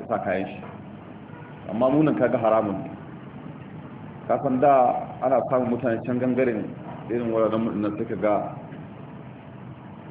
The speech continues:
da tij ɗaya taho ya tuɓe ya faɗa. Da tsibi ya koma, ya koma gehe,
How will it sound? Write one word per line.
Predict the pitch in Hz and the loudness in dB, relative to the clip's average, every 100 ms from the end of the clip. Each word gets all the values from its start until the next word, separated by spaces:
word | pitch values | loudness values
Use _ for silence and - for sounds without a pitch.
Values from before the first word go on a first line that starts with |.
| - - 90 | -16 -12 -4
da | 104 | -2
tij | - 120 - | -2 -4 0
ɗaya | 113 110 | 2 2
taho | 104 113 | 2 4
ya | 113 107 | 6 4
tuɓe | 131 - | 0 0
ya | 98 98 | 2 2
faɗa. | 98 - - - - - - - - - - - - - - - - - - - - - | 0 -2 -6 -10 -14 -16 -16 -16 -16 -16 -16 -16 -16 -16 -16 -16 -16 -18 -16 -14 -10 -8
Da | |
tsibi | 101 123 123 | -6 -2 2
ya | 113 | 2
koma, | 110 113 113 101 | 2 0 2 2
ya | |
koma | 110 117 110 | 0 0 0
gehe, | 101 113 107 92 | 2 0 2 -2